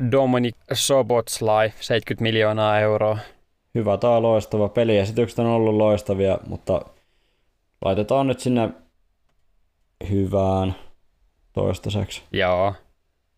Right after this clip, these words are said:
Speaker 2: En usko,
Speaker 1: Okei.
Speaker 2: en usko kuitenkaan, että noi pelit nyt ihan noin hyvinä jatkuu tästä ikuisuuteen, että
Speaker 1: Niin, munkin mielestä aika hyvä siirto. Ehkä seitsemänkymmentä miljoonaa on aika paljon.
Speaker 2: No se on,
Speaker 1: Mulla on
Speaker 2: niin,
Speaker 1: niinku
Speaker 2: no kun se on,
Speaker 1: hyvän
Speaker 2: se
Speaker 1: ja
Speaker 2: on
Speaker 1: ihan
Speaker 2: paljon,
Speaker 1: jees
Speaker 2: joo,
Speaker 1: välillä.
Speaker 2: mutta sit jos se esittää tommosta peliä, niin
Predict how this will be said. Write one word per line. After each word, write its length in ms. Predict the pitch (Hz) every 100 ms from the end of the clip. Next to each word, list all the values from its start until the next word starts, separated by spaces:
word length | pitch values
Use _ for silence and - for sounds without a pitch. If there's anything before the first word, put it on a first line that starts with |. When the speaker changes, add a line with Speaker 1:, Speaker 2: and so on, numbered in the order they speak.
| -
Speaker 2:
En 120 | 95
usko, 180 | 95 -
Speaker 1:
Okei. 220 | 110 117 110
Speaker 2:
en 140 | 98
usko 240 | 98 -
kuitenkaan, 500 | 98 101 101 98 95
että 180 | 95 -
noi 160 | 101 95
pelit 320 | 101 98 95
nyt 140 | 92
ihan 180 | 95 95
noin 200 | 95 95
hyvinä 320 | 92 92 87
jatkuu 480 | 82 85 - 82 82
tästä 280 | 85 87 87 - _ _ _
ikuisuuteen, 760 | 87 87 87 87 82 - - 85
että 240 | - - _ _ _ _ _ _ _ -
Speaker 1:
Niin, 380 | 110 104 104 - _ -
munkin 260 | 110 104
mielestä 260 | 127 147 -
aika 140 | 147
hyvä 260 | 135 135 131
siirto. 520 | 117 113 110 110 110 - _ _ -
Ehkä 220 | 104 123
seitsemänkymmentä 440 | 127 143 147 147
miljoonaa 320 | 127 123 117
on 60 | 110
aika 260 | 113 117 107
paljon. 600 | 104 98 95 - 69 71 - _ _ _ _ _
Speaker 2:
No 80 | 87
se 180 | 87 101
on, 80 | 104
Speaker 1:
Mulla 300 | 113 113 110
on 120 | 107
Speaker 2:
niin, 160 | 117 120
Speaker 1:
niinku 240 | 113 117 113
Speaker 2:
no 80 |
kun 100 | 110
se 160 | 110 120
on, 100 | 123
Speaker 1:
hyvän 220 | 120 120
Speaker 2:
se 80 | 117
Speaker 1:
ja 60 | 110
Speaker 2:
on 60 |
Speaker 1:
ihan 160 | 107 110
Speaker 2:
paljon, 260 | 123 123
Speaker 1:
jees 120 | 110 107
Speaker 2:
joo, 100 | 95
Speaker 1:
välillä. 380 | 107 107 101
Speaker 2:
mutta 180 | 98 -
sit 180 | 98 104
jos 160 | 107 -
se 180 | 104
esittää 460 | 101 110 - 107 104
tommosta 440 | 107 107 104 -
peliä, 440 | 98 98 98 95 87
niin 220 | 73 -